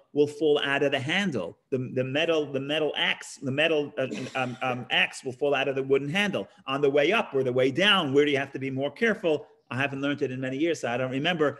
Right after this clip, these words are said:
The point here is that we get into the, the nitty-gritty cases. Is this negligence? Is this gross negligence?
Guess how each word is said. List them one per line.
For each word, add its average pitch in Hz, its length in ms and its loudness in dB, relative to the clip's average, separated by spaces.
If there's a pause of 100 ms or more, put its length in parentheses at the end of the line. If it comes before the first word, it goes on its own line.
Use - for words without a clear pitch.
(120)
The - 60 -10
point 196 280 0
here 165 160 2
is 139 380 2 (180)
that 127 80 0
we 131 100 4
get 160 180 2
into 165 260 -2 (200)
the, 135 120 -8
the 135 180 -4
nitty-gritty 156 480 -2
cases. 156 640 -4 (260)
Is 143 180 4
this 139 180 -2
negligence? 185 600 0 (180)
Is 127 120 -4
this 127 100 0
gross 208 300 4
negligence? 165 560 -2